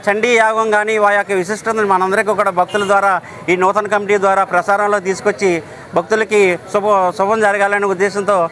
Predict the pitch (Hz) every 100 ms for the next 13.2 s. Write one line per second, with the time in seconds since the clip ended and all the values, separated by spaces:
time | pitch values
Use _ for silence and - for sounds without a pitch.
0 | - - 151 180 190 175 175 185 202 196
1 | 202 202 180 185 196 196 202 185 - 190
2 | 196 185 180 180 185 190 208 - - -
3 | - 185 190 185 - 220 233 196 196 220
4 | 226 214 185 190 190 196 220 208 214 202
5 | 208 190 185 185 214 185 175 - - 208
6 | 226 240 226 233 208 202 196 202 196 214
7 | 202 196 202 202 202 233 - - - -
8 | 180 208 214 208 196 185 196 214 202 202
9 | 208 202 202 196 190 190 190 185 170 180
10 | 170 170 160 - - - 170 180 196 190
11 | 185 190 180 185 180 180 175 170 170 160
12 | 160 175 185 175 180 175 175 180 175 170
13 | 190